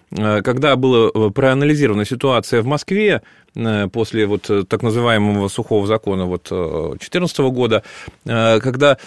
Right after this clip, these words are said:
э, м, строили тюрьмы, тюрьмы даже дополнительные в Москве, и, э, при-, пришлось их перепрофилировать, потому что не было заключенных, потому что люди перестали пить, повысились взносы в сберегательные кассы, то есть, ну, благосостояние просто людей выросло,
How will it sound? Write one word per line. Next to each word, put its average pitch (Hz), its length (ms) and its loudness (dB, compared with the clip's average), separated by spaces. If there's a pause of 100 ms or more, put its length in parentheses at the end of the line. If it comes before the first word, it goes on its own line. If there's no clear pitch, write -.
(140)
э, 113 360 4
м, 107 600 -6
строили 131 540 4
тюрьмы, 123 500 2
тюрьмы 139 380 0
даже 95 480 0
дополнительные 104 580 0
в 95 40 -2
Москве, 165 440 -2
и, 120 260 2 (300)
э, 110 960 4 (300)
при-, 120 180 -2
пришлось 135 500 0
их 113 220 -2
перепрофилировать, 127 840 -2 (120)
потому 110 300 -2
что 107 480 4
не 123 200 0
было 107 220 4
заключенных, 104 840 -2
потому 104 260 -2
что 120 140 -2
люди 104 300 0
перестали 104 460 -2
пить, 151 280 -4 (220)
повысились 127 640 0
взносы 104 460 0
в 98 40 -4
сберегательные 120 520 0
кассы, 139 440 2
то - 140 -6
есть, - 180 -8
ну, 131 160 0
благосостояние 120 640 0
просто 107 240 -4
людей 101 240 2
выросло, 123 460 0